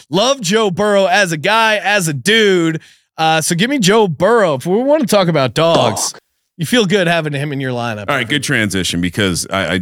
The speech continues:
Speaker 2: I did just make a slight, uh, tweak 'cause I, I'm also a big Burrow guy. I think he
Speaker 1: Yeah.
Speaker 2: really pops in the numbers that we were talking about. Again, how often does the, the big ceiling come three times last year, went over thirty, uh, finished fourth in overall points and, uh, average points per game, consistency. Again,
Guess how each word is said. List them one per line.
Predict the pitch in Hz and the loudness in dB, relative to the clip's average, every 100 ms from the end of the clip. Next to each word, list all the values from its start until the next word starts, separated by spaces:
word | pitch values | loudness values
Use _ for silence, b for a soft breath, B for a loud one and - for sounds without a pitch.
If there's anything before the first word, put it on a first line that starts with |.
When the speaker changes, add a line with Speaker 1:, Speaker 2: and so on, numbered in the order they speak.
| - | -2
Speaker 2:
I | 98 | -2
did | 90 101 85 | 0 0 0
just | 85 | -2
make | 92 87 | 0 -2
a | 78 | -2
slight, | - - 85 78 - - | -4 -2 -2 -2 -6 -10
uh, | 73 76 | -8 -6
tweak | - 82 - - | -2 -2 -4 -4
'cause | 117 | 0
I, | 117 117 | 0 0
I'm | 131 | 0
also | 147 143 147 | 0 -2 -2
a | |
big | 120 117 | -2 -2
Burrow | 98 113 107 | 0 0 0
guy. | 107 104 | 0 0
I | |
think | 127 120 | 0 0
he | 135 | 0
Speaker 1:
Yeah. | 127 | 2
Speaker 2:
really | 143 139 | 2 0
pops | 120 123 120 - | 0 -2 -2 -4
in | |
the | 104 | -6
numbers | 101 117 110 95 87 | -2 0 0 0 -2
that | 101 | -2
we | 95 | 0
were | 101 | 0
talking | 90 107 110 98 | 0 0 0 -2
about. | 85 82 78 | -2 -2 -2
Again, | 92 107 87 B B | -2 -2 -2 B B
how | 127 | -2
often | 131 127 127 | 0 -2 -2
does | 120 117 | -4 -2
the, | 98 82 | -6 -8
the | 107 | -6
big | 95 113 | -2 -2
ceiling | - 120 110 104 | -2 0 0 0
come | 113 107 101 | 0 0 0
three | - 117 | 0 0
times | 110 117 107 101 | 2 0 0 -2
last | 98 95 90 | -2 -2 0
year, | 95 | 0
went | 92 | 0
over | 90 78 | -2 -4
thirty, | - 107 104 101 87 B B B | -2 0 2 0 -2 B B B
uh, | 95 92 87 80 | 0 2 0 -2
finished | - 151 156 - | -2 -2 0 -4
fourth | - 139 156 135 - | -4 -2 0 -2 -4
in | 113 107 | -2 -2
overall | 101 127 127 120 | 0 0 2 0
points | 107 113 107 98 - | 0 0 0 0 -2
and, | - 113 135 120 104 | -4 -2 0 -2 -4
uh, | - 90 87 | -6 -6 -4
average | 110 117 104 95 - | -4 -4 -4 -8 -8
points | 107 101 - | -6 -6 -6
per | 101 | -8
game, | 85 85 85 82 | -6 -6 -6 -6
consistency. | 92 87 117 110 98 92 92 90 | -8 -4 -4 -4 -4 -6 -4 -4
Again, | 87 104 101 | -2 -2 -2